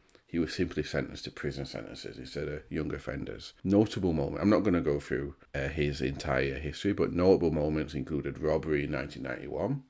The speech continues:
when he was fourteen, attempted robbery in nineteen ninety-four, when he was seventeen, which included, but wasn't exclu-, exclusive to, a sixty-six-year-old woman, and then actual robbery in nineteen ninety-seven of a seventy-seven-year-old woman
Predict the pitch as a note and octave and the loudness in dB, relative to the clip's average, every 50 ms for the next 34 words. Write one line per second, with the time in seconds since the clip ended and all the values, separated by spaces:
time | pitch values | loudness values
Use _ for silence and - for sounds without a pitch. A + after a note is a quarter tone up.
0 | _ - - - - - _ _ - D#2 D#2 D#2 C#2+ C2+ C#2+ C#2+ - - C2 A#1+ | _ -20 -20 -20 -20 -20 _ _ 0 2 2 2 2 -2 -2 -2 -4 -2 -2 -2
1 | A#1+ - - - F#2 A#2 C#3 E3 C#3+ - - _ _ - - _ _ _ _ _ | -2 -2 0 2 2 2 2 0 -2 -6 -10 _ _ -20 -20 _ _ _ _ _
2 | _ - - _ _ _ _ - E2 - - - F#2+ F2+ F2 E2+ - D2+ C#2+ D2+ | _ -20 -20 _ _ _ _ -10 -8 -4 0 4 4 4 4 4 0 -2 0 2
3 | D2+ D2 C#2+ D2 C#2+ C#2+ C#2+ D2 D2+ D2 D2 - D2+ D2 C#2 C#2+ C#2 C2+ - - | 4 4 4 2 0 -2 -2 0 2 0 0 0 -2 -2 -2 -2 -4 -6 -8 -6
4 | - D2+ E2+ G2+ - C#3+ - - - - - - C#2 D2 D2 - - F2 G2 A#2 | -2 0 2 2 2 0 -4 -8 -8 -8 -6 -4 -6 -6 -6 0 2 4 4 4
5 | B2+ B2+ - - F3+ F3+ G3 - - - - E2 - F2 F2 E2 - - G2 F#2+ | 4 0 0 -2 -2 -2 -2 -4 -4 -4 -4 0 2 2 2 2 4 6 6 8
6 | G#2+ G#2 E2 D#2+ C#2+ D2+ E2+ - - - - D#2+ E2 D#2+ E2+ - - - - - | 8 8 8 6 4 4 0 -4 -6 -2 0 0 0 0 0 -2 -4 -6 -10 -10
7 | - E2+ F2 F2 F2 - F#2+ - - - F2+ F#2 F#2 F2 - E2 - - - C#2 | -4 -2 0 0 0 0 -2 -2 -2 0 2 2 2 2 0 -4 -4 -4 -2 -2
8 | A1+ - - - - - - - - - - - - - - - - - - - | -2 -2 -4 -6 -8 -10 -10 -6 -4 -4 -4 -2 -2 -4 -4 -4 -4 -6 -6 -4
9 | A#1 B1 C2 B1+ B1 C2+ C2 A#1+ A1+ A#1+ - - - _ - - D2 D2 C#2+ - | -2 -2 0 0 0 -2 -2 -2 -4 -4 -8 -10 -14 _ -4 0 0 0 0 -2
10 | - - - F#2 - - - - D#2 C#2 C#2 C#2+ C#2+ C#2 - - B1+ C2+ D#2 - | -2 0 0 0 0 -2 -2 0 0 0 0 0 -2 -4 -6 -8 -8 -8 -8 -10
11 | - - - - - D#2 D2+ D2 C#2+ D#2 D#2 - D2+ D2+ D2 C#2 - - - - | -14 -16 -12 -8 -6 -4 -2 -2 -2 -4 -4 -4 -2 -2 -2 -2 -4 -6 -2 2
12 | D#2+ E2 F#2+ - B2 D3 E3 D3+ - - - E2 D2+ D#2 - - - - E2 F2 | 2 2 4 2 2 0 -2 -4 -4 -2 -2 0 2 2 0 0 2 0 0 0
13 | E2 - E2 D#2 - A2 A2 B2+ B2 F2+ D2 D2 C#2 B1+ A#1+ A#1+ - - - C2+ | 0 -2 -4 2 4 6 6 6 6 4 2 0 -2 -2 -4 -6 -6 -6 -6 -6
14 | - - A#1 - - D2 | -6 -6 -8 -10 -12 -14